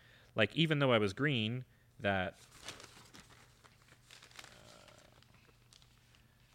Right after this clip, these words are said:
what was it like, though, even though you were green? It doesn't mean my green tops your yellow, right?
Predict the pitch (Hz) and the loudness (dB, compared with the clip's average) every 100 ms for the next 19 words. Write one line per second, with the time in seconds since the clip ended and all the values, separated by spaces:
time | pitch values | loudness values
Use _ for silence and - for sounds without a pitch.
0 | - - 120 131 117 113 104 98 104 90 | -20 -10 -6 -4 -4 -4 -4 -4 -4 -8
1 | 87 92 90 90 87 82 82 87 85 76 | -6 -10 -10 -10 -10 -12 -14 -16 -18 -20
2 | - - - - - - - - - - | -20 -20 -20 -20 -20 -20 -20 -20 -20 -20
3 | - - _ - - _ - _ _ - | -20 -20 _ -20 -20 _ -20 _ _ -20
4 | - 107 120 156 120 95 95 98 104 - | -8 -2 2 2 0 -6 -6 -4 -6 -8
5 | - - - 107 113 107 98 95 98 107 | -18 -20 -12 -4 -4 -2 -6 -6 -2 -2
6 | - 131 131 110 156 90 87 92 120 | 0 0 0 2 2 0 -2 -2 -2